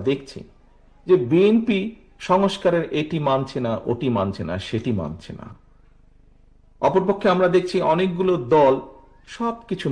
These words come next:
মেনে নিচ্ছে। আমাদের নেতৃবৃন্দ বলেছেন যে এখানে তো আমরা এসেছি আলোচনা করার জন্য, যদি সব মেনেই নিতে হয় সেটি তাহলে আলোচনার দরকার ছিল কি? সরকার বলে দিত যে এই করতে হবে, কিন্তু আলোচনার জন্যই ডাকা হয়েছে। এবং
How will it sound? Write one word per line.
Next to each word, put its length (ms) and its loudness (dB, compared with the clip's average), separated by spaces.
মেনে 260 2
নিচ্ছে। 340 -8
আমাদের 320 2
নেতৃবৃন্দ 420 0
বলেছেন 320 -2
যে 80 2
এখানে 280 2
তো 120 -4
আমরা 200 -2
এসেছি 180 -6
আলোচনা 340 -2
করার 320 0
জন্য, 180 -10
যদি 220 2
সব 120 2
মেনেই 300 2
নিতে 260 -2
হয় 180 0
সেটি 280 -6
তাহলে 260 2
আলোচনার 440 0
দরকার 240 -4
ছিল 200 -6
কি? 160 -6
সরকার 240 0
বলে 180 2
দিত 120 -4
যে 40 -2
এই 260 0
করতে 300 -8
হবে, 200 -10
কিন্তু 160 0
আলোচনার 500 0
জন্যই 340 -2
ডাকা 280 -6
হয়েছে। 260 -14
এবং 220 2